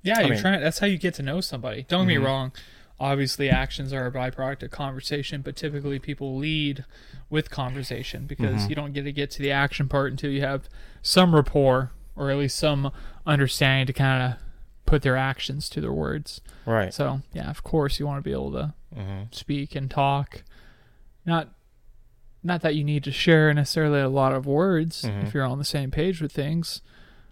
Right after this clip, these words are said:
Speaker 1: but yeah, again, the coffee shop lends itself to the ideal setting of getting to know somebody in a more intimate regard, I think.
Speaker 2: Right.
Speaker 1: Plus, you get to drink coffee. Who doesn't love coffee?
Speaker 2: Yeah.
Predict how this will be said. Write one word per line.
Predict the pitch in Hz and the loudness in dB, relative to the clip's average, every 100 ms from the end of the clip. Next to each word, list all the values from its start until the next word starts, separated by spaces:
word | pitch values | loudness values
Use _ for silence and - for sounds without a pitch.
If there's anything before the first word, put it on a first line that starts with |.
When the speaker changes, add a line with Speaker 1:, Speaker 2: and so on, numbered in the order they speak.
| - - | -20 0
Speaker 1:
but | 151 139 - - - - - - - 220 - - - - | 4 4 2 -8 -20 -20 -20 -20 -20 -20 -20 -20 -18 -8
yeah, | 180 - 143 220 | -6 -6 -8 -10
again, | 151 120 120 | -8 -8 -8
the | 147 | -2
coffee | 160 147 - | 0 0 0
shop | 151 139 143 | -2 -2 -2
lends | 147 143 | -4 -2
itself | 139 143 135 | -4 -4 -6
to | 143 | -4
the | 139 | -2
ideal | 131 131 131 143 | -2 -2 -4 -4
setting | 127 123 135 | -6 -6 -8
of | 135 | -8
getting | 127 131 139 | -6 -6 -6
to | 139 | -4
know | 131 | -4
somebody | - 131 - 143 | -4 -6 -4 -4
in | |
a | 143 | -4
more | 139 139 139 - - | -4 -4 -6 -10 -10
intimate | 143 - 131 - | -8 -6 -6 -8
regard, | - - - 62 - | -10 -8 -8 -6 -6
I | |
think. | - - 131 117 | -8 -8 -2 0
Speaker 2:
Right. | 101 107 - - - - - - - - - - | 0 0 -8 -16 -12 -10 -10 -10 -12 -14 -18 -6
Speaker 1:
Plus, | 220 214 | -2 -2
you | 214 | 0
get | 190 | 2
to | |
drink | 180 190 | 2 2
coffee. | 170 185 190 123 | 4 4 4 0
Who | 135 | 0
doesn't | 147 156 | 0 2
love | 151 147 | 2 0
coffee? | - 165 151 - - - - - - - - - - - - - | 2 0 0 -6 -10 -18 -20 -20 -20 -20 -20 -20 -20 -20 -20 0
Speaker 2:
Yeah. | 131 196 | 4 4